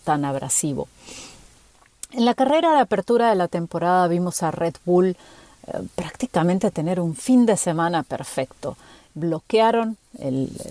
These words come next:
la primera línea de la parrilla de largada y luego terminaron en el podio con un uno dos.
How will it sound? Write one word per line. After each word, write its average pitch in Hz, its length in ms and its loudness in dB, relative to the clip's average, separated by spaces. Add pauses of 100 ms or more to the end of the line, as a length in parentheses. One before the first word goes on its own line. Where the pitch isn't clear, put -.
la 165 220 -6
primera 185 520 2
línea 190 400 2
de 160 80 0
la 151 120 -2
parrilla 165 480 -2
de 143 100 -2
largada 202 640 0 (320)
y 196 120 -2
luego 247 360 4
terminaron 180 760 0
en 160 120 -2
el 151 100 -6
podio 202 460 2
con 165 260 -2
un 180 220 -4
uno 214 360 2
dos. - 440 -4